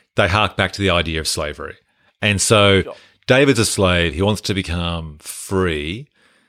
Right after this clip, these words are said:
Speaker 2: Wait, Andrew?
Speaker 1: Andrew,
Speaker 2: Which
Speaker 1: sorry.
Speaker 2: robot are we
Speaker 1: I
Speaker 2: talking
Speaker 1: prefer,
Speaker 2: about?
Speaker 1: they're, they're like apostles' names in the Bible or something.
Speaker 2: Uh,
Speaker 1: I'm confusing them
Speaker 2: that's true.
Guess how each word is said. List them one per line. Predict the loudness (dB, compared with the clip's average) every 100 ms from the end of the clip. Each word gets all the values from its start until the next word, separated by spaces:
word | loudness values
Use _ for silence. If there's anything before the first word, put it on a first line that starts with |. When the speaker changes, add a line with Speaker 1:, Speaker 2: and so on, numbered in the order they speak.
| _ _
Speaker 2:
Wait, | -10 -4
Andrew? | -2 0 -2 -6 -2
Speaker 1:
Andrew, | 0 0 0
Speaker 2:
Which | -2
Speaker 1:
sorry. | -2 2 6 6 6
Speaker 2:
robot | 6 6
are | 4
we |
Speaker 1:
I |
Speaker 2:
talking | 4 4
Speaker 1:
prefer, | 4 4 4
Speaker 2:
about? | 2 2
Speaker 1:
they're, | 4 6 4
they're | 4
like | 2 2
apostles' | -2 -2 -2 -2 0
names | 0 0
in | -2
the |
Bible | 0 0 0 -2
or | -8
something. | -8 -6 -4
Speaker 2:
Uh, |
Speaker 1:
I'm | -2
confusing | 0 2 4 2 2
them | 0
Speaker 2:
that's | 2 0
true. | 2 0